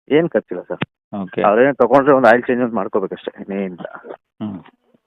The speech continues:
Speaker 2: ಅದು ಬಿಟ್ರೆ ಎಲ್ಲ ಓಕೆ ಇದಾವಾ?
Speaker 1: ಎಲ್ಲ ಓಕೆ.
Speaker 2: ಓಕೆ ಸರ್. ಈ ಗಾಡಿ ಇರೋ ಲೊಕೇಶನ್ ಸರ್?
Speaker 1: ಸರ್, ಮೈಸೂರು.
Speaker 2: ಮೈಸೂರು ಸಿಟಿನಾ?
Speaker 1: ಹಾ, ಮೈಸೂರು ಸಿಟಿ.
Speaker 2: ಓಕೆ, ಏನ್ ಹೇಳ್ತೀರಾ ಸರ್ ಗಾಡಿ ರೇಟು?
Speaker 1: ಸರ್, ಅದು ಒಂದು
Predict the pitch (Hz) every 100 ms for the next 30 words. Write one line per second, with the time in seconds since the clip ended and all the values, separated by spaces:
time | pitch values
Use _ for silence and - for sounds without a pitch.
0 | _ _ - 110 113 117 127 113 104 110
1 | 101 127 147 - _ _ _ 120 117 90
2 | - - - _ _ - 104 - 254 196
3 | 262 277 - - _ _ - 117 113 127
4 | 131 127 131 - 135 127 180 202 - _
5 | _ _ _ 156 143 143 110 85 - -
6 | - - - 107 110 104 113 98 104 107
7 | 117 151 - _ _ _ - 135 101 98
8 | 87 - - - 294 - 147 - 98 131
9 | - - 110 131 127 113 - 104 110 110
10 | 107 104 147 - _ _ _ _ _ _
11 | - 110 113 123 123 127 127 120 123 120